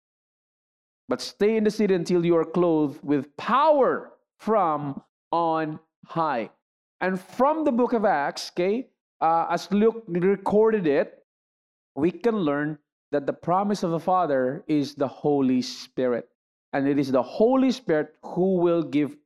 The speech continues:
power to the witnesses of Jesus Christ to testify of the truth. You see, a witness is a person who knows the truth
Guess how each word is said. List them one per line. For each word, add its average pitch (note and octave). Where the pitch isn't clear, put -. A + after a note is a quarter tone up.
power C#4
to G#3+
the E3
witnesses F#3+
of D3+
Jesus D3+
Christ D3
to C3+
testify D3
of C3
the C3
truth. B2+
You G3+
see, C4+
a A3
witness C#4
is G#3
a G#3
person A3+
who F#3
knows G#3
the F#3+
truth -